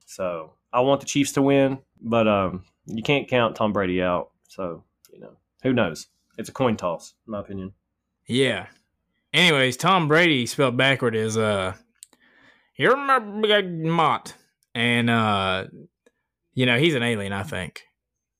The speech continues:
Speaker 1: I fucking
Speaker 2: Um,
Speaker 1: hate you.
Speaker 2: I don't know, man.
Speaker 1: <laughs> I
Speaker 2: I wonder
Speaker 1: fucking
Speaker 2: what the
Speaker 1: hate you.
Speaker 2: statistics are. <laughs> I wa-, <laughs> I wonder what the statistics are for teams that go back to the Super Bowl, like, the,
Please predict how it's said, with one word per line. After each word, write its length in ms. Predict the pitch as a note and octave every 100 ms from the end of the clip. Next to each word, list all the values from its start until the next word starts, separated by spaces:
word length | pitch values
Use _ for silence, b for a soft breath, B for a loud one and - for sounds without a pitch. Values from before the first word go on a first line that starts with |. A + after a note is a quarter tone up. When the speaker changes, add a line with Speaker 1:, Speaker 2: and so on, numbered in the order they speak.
| _ _ _ _ _ _
Speaker 1:
I 80 | G#2+
fucking 460 | G#2 G2+ G2 F#2+ F#2
Speaker 2:
Um, 60 |
Speaker 1:
hate 180 | F#2+ F2
you. 140 | E2 G#2+
Speaker 2:
I 80 | F#3
don't 80 |
know, 100 | G#3
man. 300 | G3+ F3+ F#3+ -
Speaker 1:
<laughs> 60 | -
I 40 |
Speaker 2:
I 20 | -
wonder 240 | E3 G#3
Speaker 1:
fucking 140 | D4
Speaker 2:
what 120 | C#4+ C#4
the 60 |
Speaker 1:
hate 60 | E3+
you. 40 |
Speaker 2:
statistics 600 | - C3 D#3+ E3 F3 D3
are. 300 | E3+ E3 E3 - - - - _ _ B B B
<laughs> 20 | B2+ B2 C#3 - _ _ _ _ B B B B
I 80 | -
wa-, 500 | F3+ - C#3+ - E3 - - - _ _ _ _ _ _ _ _ _ - _ B B B B B
<laughs> 0 |
I 100 | -
wonder 240 | F3 G#3 G#3
what 140 | G3+
the 120 | G#3+
statistics 720 | D3+ - C#3+ D3+ D3 D#3+ D3+ E3+
are 220 | D#3+ D#3+
for 140 | C#3+
teams 420 | B2 C3+ C3+ C3+
that 100 | A#2+
go 160 | A#2 A#2
back 340 | A2 A2 A2+ -
to 100 | C3+
the 80 |
Super 280 | C3 D3+ D3
Bowl, 320 | D3 D3+ D3+
like, 340 | B2 A2+ G2+ E2
the, 280 | A#2 G#2